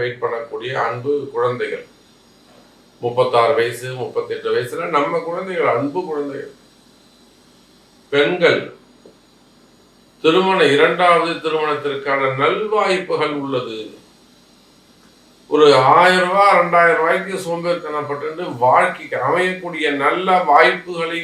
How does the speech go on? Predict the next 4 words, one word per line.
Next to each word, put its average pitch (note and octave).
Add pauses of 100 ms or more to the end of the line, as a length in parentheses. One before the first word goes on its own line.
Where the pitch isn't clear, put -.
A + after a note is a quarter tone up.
இழந்து D3
விடாதீர்கள். A#2+ (2000)
புரியுதா? B2+ (1400)
அப்ப D3